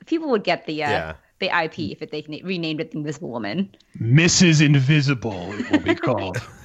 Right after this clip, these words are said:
Speaker 3: <laughs>
Speaker 2: Chris, I know you're the most invested here for the, like, you know, the Universal Monster kind of stuff. What do you think about this?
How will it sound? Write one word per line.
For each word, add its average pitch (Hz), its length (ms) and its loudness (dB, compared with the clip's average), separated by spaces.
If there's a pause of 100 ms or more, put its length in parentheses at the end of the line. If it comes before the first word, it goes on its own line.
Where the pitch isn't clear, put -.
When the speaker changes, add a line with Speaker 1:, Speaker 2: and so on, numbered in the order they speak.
Speaker 3:
<laughs> - 460 -4
Speaker 2:
Chris, 170 480 0
I 139 120 2
know 175 120 2
you're 139 720 2
the 117 160 -6
most 127 460 0
invested 101 540 -4
here 90 560 0
for 95 120 -6
the, 92 240 -2
like, 87 160 -6
you 90 60 -6
know, 82 320 -4
the 80 480 -4
Universal 87 400 -10
Monster 87 400 -6
kind 87 180 -6
of 82 80 -8
stuff. 85 300 -4 (300)
What 101 160 -2
do 110 80 -2
you 107 80 -2
think 92 180 -6
about 73 240 -12
this? - 360 -18